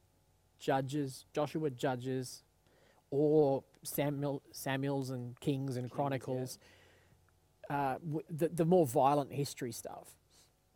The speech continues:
Speaker 1: always remember that, that, um, God is judging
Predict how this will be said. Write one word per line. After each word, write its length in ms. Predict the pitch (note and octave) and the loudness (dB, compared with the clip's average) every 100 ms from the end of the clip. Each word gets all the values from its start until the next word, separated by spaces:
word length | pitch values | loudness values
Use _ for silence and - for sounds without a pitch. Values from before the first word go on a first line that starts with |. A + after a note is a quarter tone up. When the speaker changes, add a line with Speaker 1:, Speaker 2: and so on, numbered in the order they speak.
| _ - - | _ -10 -2
Speaker 1:
always 300 | C#4+ C4+ C#3+ | 4 4 4
remember 360 | D3 D3 C#3+ B2+ | 4 2 2 2
that, 220 | C3 - _ | 0 -4 _
that, 320 | C3+ C3 - C#3+ | -10 -10 -8 -6
um, 180 | C3 B2 - | -6 -10 -4
God 220 | D3+ F3 | 2 4
is 140 | G3+ B2+ | 4 0
judging 680 | B2 D3+ C#3+ C3 A#2+ D3+ | 0 2 2 0 -4 -6